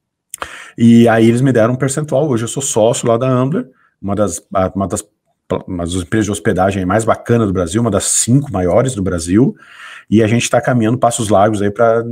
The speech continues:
se transformar, nos transformar aí numa grande plataforma pras agências e empreendedores aqui no Brasil.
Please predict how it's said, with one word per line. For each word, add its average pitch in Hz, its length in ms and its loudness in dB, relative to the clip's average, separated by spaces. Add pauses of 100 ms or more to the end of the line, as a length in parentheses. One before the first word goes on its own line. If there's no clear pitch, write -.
(100)
se - 200 -8
transformar, 104 560 -4
nos 127 300 4
transformar 104 540 2
aí 104 240 2 (340)
numa 113 160 0
grande 110 280 4
plataforma 110 840 0
pras 104 240 0
agências 101 460 -2
e 104 60 -2
empreendedores 107 640 0
aqui 107 140 -6
no 101 60 -4
Brasil. 85 460 -4